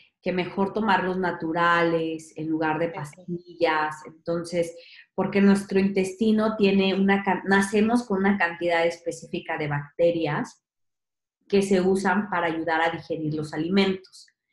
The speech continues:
Speaker 2: Ujú.
Speaker 1: Estas bacterias en nuestro banco, ¿no? Entonces se van, se van disminuyendo,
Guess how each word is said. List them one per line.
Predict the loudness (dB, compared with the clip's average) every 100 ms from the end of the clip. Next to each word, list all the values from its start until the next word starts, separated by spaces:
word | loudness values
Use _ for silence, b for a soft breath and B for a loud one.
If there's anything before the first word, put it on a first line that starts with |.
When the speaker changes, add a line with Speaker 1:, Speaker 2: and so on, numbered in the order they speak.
| _ -20 -16
Speaker 2:
Ujú. | -14 -12 -8
Speaker 1:
Estas | -2 -2 0
bacterias | -2 -2 2 4 6 4
en | -2
nuestro | -4 -2 0
banco, | 0 0 -4 -8
¿no? | -6 -6
Entonces | -6 -10 -16 -8
se | -2
van, | 0 0 -2 -8
se | -8
van | -4 -2 -4 -8 -4
disminuyendo, | -2 4 8 10 10 8 6 6 6 4 0